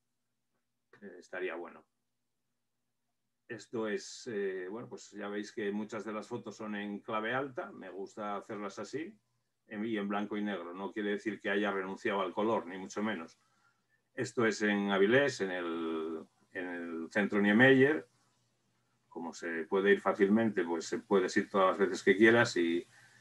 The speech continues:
si no te sale bien un día, pues a lo mejor al día siguiente o a los dos días, pues lo haces, ¿no? Ya ves que esto es, eh, por ejemplo, casi es una simetría reflejada, ¿no? Porque eso que hay ahí es un,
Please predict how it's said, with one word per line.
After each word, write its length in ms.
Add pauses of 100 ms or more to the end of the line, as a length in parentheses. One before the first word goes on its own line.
(240)
si 140
no 120
te 80
sale 220
bien 160
un 140
día, 220
pues 180
a 20
lo 80
mejor 300
al 280
día 200
siguiente 420
o 60
a 20
los 180
dos 180
días, 260
pues 180
lo 140
haces, 280
¿no? 200 (800)
Ya 260
ves 140
que 80
esto 260
es, 240
eh, 500
por 100
ejemplo, 360
casi 320
es 160
una 140
simetría 560
reflejada, 640
¿no? 140
Porque 200
eso 140
que 80
hay 80
ahí 140
es 160
un, 420